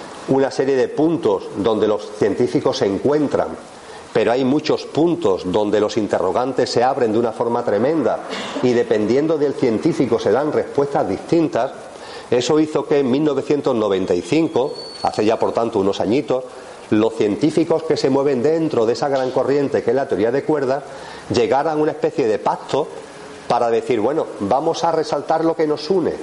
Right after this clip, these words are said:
vamos de alguna forma a poner en evidencia aquello en lo que estamos de acuerdo. Y como consecuencia de ese pacto surgió lo que se llama la teoría M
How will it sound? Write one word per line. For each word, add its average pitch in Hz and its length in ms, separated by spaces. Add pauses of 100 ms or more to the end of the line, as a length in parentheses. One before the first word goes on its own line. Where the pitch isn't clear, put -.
(760)
vamos 139 220
de 160 60
alguna 147 320
forma 156 340
a 156 80
poner 120 260
en 151 100
evidencia 151 480
aquello 151 260
en 156 60
lo 151 100
que - 80
estamos 143 320
de 147 100
acuerdo. 147 420 (580)
Y 120 200
como 113 260
consecuencia 113 680
de 139 100
ese 156 180
pacto 156 340
surgió 135 400
lo 139 120
que 147 100
se 113 120
llama 123 220
la 131 160
teoría 123 420
M 120 360